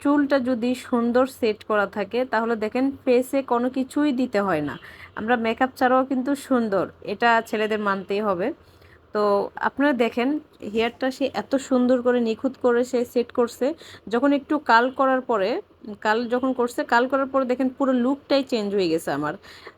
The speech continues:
আসলে কি বলবো, আপনাদেরও এই ঈদও কিন্তু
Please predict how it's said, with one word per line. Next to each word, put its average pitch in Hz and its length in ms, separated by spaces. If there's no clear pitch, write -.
আসলে 254 340
কি 262 160
বলবো, 214 300
আপনাদেরও 226 580
এই 247 160
ঈদও 226 260
কিন্তু 254 300